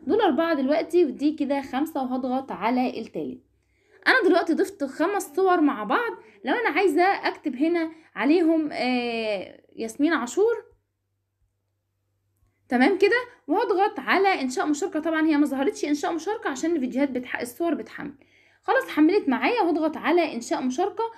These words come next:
انا كمان عملت لدي انشاء مشاركة بوست اهو على المنتدى،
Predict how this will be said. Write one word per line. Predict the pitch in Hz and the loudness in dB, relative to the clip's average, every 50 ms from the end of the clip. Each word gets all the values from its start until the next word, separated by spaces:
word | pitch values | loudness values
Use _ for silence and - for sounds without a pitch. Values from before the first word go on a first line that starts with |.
| - _ - - - | -16 _ -20 -8 -4
انا | - 415 453 | -2 0 0
كمان | 381 - 285 277 294 349 427 415 | 0 2 2 2 4 2 2 0
عملت | 330 240 269 320 359 - | 0 0 0 0 2 0
لدي | 302 233 240 277 320 302 | 0 0 0 0 0 0
انشاء | 269 262 - 311 277 | -2 -2 -2 -2 0
مشاركة | 262 254 254 330 349 359 - 262 | 0 0 0 0 -2 -2 -2 -4
بوست | 220 196 254 339 - - - | -4 -2 -4 -4 -4 -6 -2
اهو | 247 262 302 330 | 0 2 4 4
على | 302 226 196 233 269 311 311 311 311 302 - - - - _ - | 2 2 2 2 2 4 4 2 0 -2 -6 -14 -20 -20 _ -2
المنتدى، | - 330 359 339 311 277 254 - 294 311 392 | 0 2 4 4 4 4 2 0 0 0 0